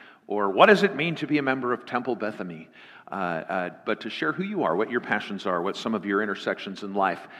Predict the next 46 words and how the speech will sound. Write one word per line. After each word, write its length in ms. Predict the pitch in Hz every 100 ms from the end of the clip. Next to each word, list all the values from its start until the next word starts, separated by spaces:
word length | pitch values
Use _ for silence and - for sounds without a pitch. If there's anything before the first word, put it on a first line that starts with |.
| - -
that 100 | 104
as 140 | 107
we 80 | 107
gather 420 | 85 113 123 120
around 380 | 113 113 110 107
the 80 | 95
table, 420 | - 107 95 87
as 120 | -
we 80 | 101
practice 440 | - 104 104 95
kingdom 360 | - 110 92 90
fellowship, 540 | 101 85 80 80 -
that 120 | -
you 80 | 87
would 120 | 82
share 260 | - 85 80
in 80 | 78
that. 180 | 73 76
And 120 | 85
I 20 |
look 180 | 82 80
forward 280 | - 90 78
to 60 |
that 200 | 76 73
time 240 | - 82 76
with 160 | 73
him. 160 | 80 80 - - - -
Would 100 | 143
you 80 | 170
join 220 | 185 156
me 80 | 127
in 40 |
a 40 |
moment 240 | 117 107 95
of 40 |
prayer 180 | 113 95
as 80 | 87
we 60 | 95
get 100 | -
started 320 | 98 90 82
today? 240 | 87 87 - - _ _ _ _ _ _ _ _ _ _ _ _ _ _ _ _ _ -
Holy 200 | 151 135
God, 340 | 143 160 156
who 140 | 139 131
feeds 420 | - 165 151 127
us 400 | - - -